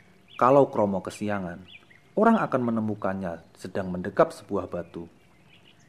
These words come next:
Yang mengherankan ialah rambut Kromo yang tidak putih. Meskipun orang sebayanya sudah. Adapun bau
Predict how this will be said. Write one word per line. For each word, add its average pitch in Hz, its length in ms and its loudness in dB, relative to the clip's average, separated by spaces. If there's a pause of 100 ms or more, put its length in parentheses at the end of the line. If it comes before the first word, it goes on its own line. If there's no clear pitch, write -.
(840)
Yang 120 160 0
mengherankan 135 800 -2 (160)
ialah 165 320 6
rambut 160 320 0
Kromo 147 400 2
yang 110 160 0
tidak 113 320 -6
putih. - 320 -8 (1200)
Meskipun 175 480 2
orang 170 160 4
sebayanya 117 480 -2
sudah. - 400 -10 (1200)
Adapun 117 480 -2
bau 120 480 0